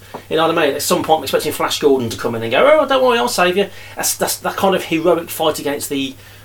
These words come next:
authorities, not what I'm looking for in an Alien game. Um, what I'm looking for in an Alien game is back to its roots, that kind of mystery mythos. So, and, and coupled in with that, I like the idea that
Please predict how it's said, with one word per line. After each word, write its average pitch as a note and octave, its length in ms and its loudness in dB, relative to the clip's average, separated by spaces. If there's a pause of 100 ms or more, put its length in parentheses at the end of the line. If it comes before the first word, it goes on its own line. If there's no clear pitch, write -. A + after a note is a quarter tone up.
authorities, C3 680 0
not C#3 280 0
what C3 120 -6
I'm B2+ 100 -4
looking C3 280 -2
for B2+ 200 -2
in C3 80 -2
an C#3+ 80 -2
Alien A#2 280 -4
game. G#2 340 -6 (680)
Um, C#3 680 0
what E3 240 0
I'm A3 60 2
looking G3 160 2
for F3+ 180 2
in D#3+ 80 4
an E3+ 40 6
Alien D#3+ 240 4
game C3+ 280 0
is D3+ 180 -4 (240)
back - 220 0
to C#3+ 140 -4
its C#3 140 -6
roots, D3 280 -4
that D3+ 180 -6
kind D3+ 240 -6
of C3+ 180 -6 (680)
mystery E3 420 0
mythos. D#3+ 540 0
So, D3+ 840 4
and, E3 220 0
and F#3 140 0
coupled F#3+ 260 0
in G#3+ 160 2
with A2 140 -6
that, - 420 -4
I F#3 80 2
like G#3+ 220 0
the E3+ 80 2
idea D#3 420 2
that - 640 -4